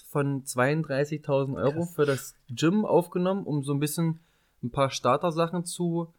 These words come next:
Speaker 1: bezahlen. Ansonsten ist alles andere komplett selbstfinanziert.
Speaker 2: Wahnsinn.
Speaker 1: Ich hab jeden Cent, den ich
Speaker 2: Wahnsinn.
Speaker 1: jemals verdient hatte,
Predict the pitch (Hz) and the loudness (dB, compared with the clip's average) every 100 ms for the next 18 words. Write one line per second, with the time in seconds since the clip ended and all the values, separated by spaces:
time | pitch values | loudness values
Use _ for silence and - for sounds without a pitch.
0 | _ - - - 143 151 175 135 131 147 | _ -10 -8 -4 0 0 0 -4 -4 -4
1 | 143 170 - 135 - - 131 175 175 - | -6 -8 -8 -10 -10 -2 0 0 -4 -4
2 | - 147 160 156 160 - - 151 - 147 | 0 2 0 0 -4 -6 -6 -6 -4 -2
3 | 139 - _ 117 117 - - 127 117 117 | -2 -8 _ -4 -4 -6 -8 -4 -4 -4
4 | 85 82 85 87 _ _ _ _ _ _ | -8 -8 -10 -18 _ _ _ _ _ _
5 | - 139 131 127 160 180 - 170 196 190 | -4 -4 0 2 2 0 2 2 2 -4
6 | - 143 143 143 160 175 175 175 143 131 | -2 0 0 2 2 4 0 -2 -4 -2
7 | 160 208 - 196 214 214 | -4 -4 -2 -2 -2 -6